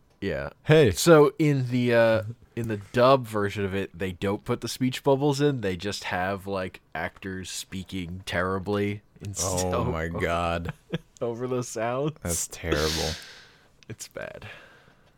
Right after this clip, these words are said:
Speaker 2: I don't, I don't know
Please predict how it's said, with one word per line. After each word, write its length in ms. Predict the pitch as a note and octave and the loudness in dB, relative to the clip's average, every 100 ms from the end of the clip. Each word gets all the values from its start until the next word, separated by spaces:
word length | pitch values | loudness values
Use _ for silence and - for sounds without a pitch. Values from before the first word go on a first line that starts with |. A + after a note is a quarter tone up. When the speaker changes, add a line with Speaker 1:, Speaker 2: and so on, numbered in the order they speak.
| _ _ _ _ _ - _ _ _ _ _ | _ _ _ _ _ -20 _ _ _ _ _
Speaker 2:
I 80 | A2+ | 0
don't, 400 | G2+ C#3 E3+ F3 _ _ _ _ - | 4 2 2 -2 _ _ _ _ -4
I 60 | F#2 | 0
don't 180 | B2+ | 0
know 340 | D3+ C3 G#2 | 4 2 2